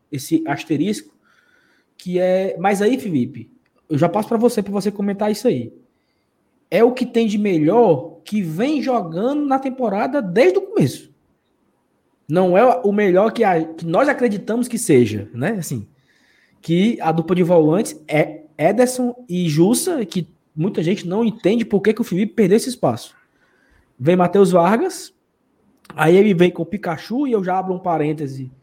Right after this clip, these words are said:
que o Pikachu, eu sou muito grato ao gol que ele fez contra o Ipiranga, e só.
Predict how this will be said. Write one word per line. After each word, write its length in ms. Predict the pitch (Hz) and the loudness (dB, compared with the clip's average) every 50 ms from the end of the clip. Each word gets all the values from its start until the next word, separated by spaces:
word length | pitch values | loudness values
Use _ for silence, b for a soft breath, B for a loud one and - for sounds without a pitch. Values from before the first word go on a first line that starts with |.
| _ _ _ _ _ _ _ | _ _ _ _ _ _ _
que 120 | _ 190 | _ -10
o 60 | 185 160 | -10 -8
Pikachu, 440 | - 190 190 190 170 - - 180 | -8 -6 -4 -4 -4 -4 0 0
eu 60 | 180 170 | 0 0
sou 160 | - 180 160 | 0 -2 -2
muito 240 | 165 208 - - 208 | -2 -4 -6 -6 -6
grato 280 | 180 180 180 180 180 | -2 0 0 0 0
ao 120 | 180 170 156 | 0 0 2
gol 220 | 147 156 160 156 | 4 4 2 4
que 100 | - 165 | 2 0
ele 120 | 151 151 | -2 -2
fez 300 | 139 - 160 156 147 147 | -4 -2 0 0 0 0
contra 280 | - - 160 160 156 160 | -2 -4 -4 -2 0 0
o 40 | 156 | 0
Ipiranga, 540 | 156 156 156 143 135 143 170 180 185 - - | 0 2 2 2 2 2 0 0 -2 -4 -4
e 100 | - 175 | -8 -8
só. 540 | 160 - - - - 127 123 160 - - - | -8 -8 -8 -6 -2 -2 -2 -2 -2 -6 -14